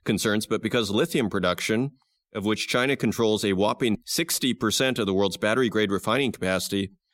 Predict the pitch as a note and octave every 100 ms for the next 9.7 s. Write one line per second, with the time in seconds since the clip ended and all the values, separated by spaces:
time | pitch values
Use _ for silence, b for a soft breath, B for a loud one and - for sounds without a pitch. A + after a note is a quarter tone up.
0 | _ - A2 G#2 - C3+ C#3 G#2+ F#2+ -
1 | F3 D3+ G#2 G#2 G#2 G2 G#2 - A2 G#2
2 | G2 F#2+ C#3 E3 - - - - - G#2+
3 | G#2+ G2+ A#2+ D#3+ B2 A#2+ G#2+ G#2 F#2+ B2
4 | A2+ G#2+ G#2+ - B2 G2+ A2+ G#2+ G#2 G#2
5 | G#2+ G#2+ G#2 A#2 C3 A#2 G#2 G#2+ - G2+
6 | G2+ A2+ A2+ - G2+ - A2+ A#2 A#2 -
7 | A2 - A2 G2+ B2 D#3 C#3 B2 A#2+ A#2+
8 | A#2+ b b - A2+ A2+ G2 - G#2 G2
9 | G#2 C#3 - G#2+ F#2 F#2+